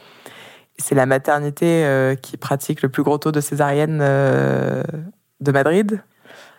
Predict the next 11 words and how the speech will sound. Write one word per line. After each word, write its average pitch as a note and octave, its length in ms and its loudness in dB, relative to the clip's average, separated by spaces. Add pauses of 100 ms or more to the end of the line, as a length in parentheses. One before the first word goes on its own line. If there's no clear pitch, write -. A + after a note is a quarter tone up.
(300)
Et D3 160 2
ça, F3 540 2
on, C#3+ 340 0
en - 20 -4
fait, F3 260 -4
on C#3 180 -2
le C3+ 60 0
comprend C#3+ 360 0
petit D#3 340 -2
à D3 60 2
petit. E3 240 -2